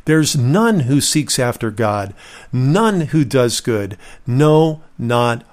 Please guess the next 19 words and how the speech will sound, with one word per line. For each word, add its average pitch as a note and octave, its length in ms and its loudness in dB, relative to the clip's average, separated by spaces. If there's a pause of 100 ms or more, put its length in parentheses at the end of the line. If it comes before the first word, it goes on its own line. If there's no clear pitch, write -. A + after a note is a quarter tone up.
(160)
one. A2+ 720 -2
Romans A#2+ 400 -2
three A#2+ 240 -4
ten A2+ 260 -6
to G#2 80 -8
twenty. G#2+ 480 -8 (560)
So - 180 0
the F#3+ 120 -2
people G3 600 -4 (180)
who E3 200 2
are D3 80 2
blessed E3 500 -4
of A#2 180 -4
God C#3+ 440 -2
are C3 160 0
not G#3 560 -2
blessed G2+ 640 -4 (240)
because G#2+ 520 -2
they D#3 360 2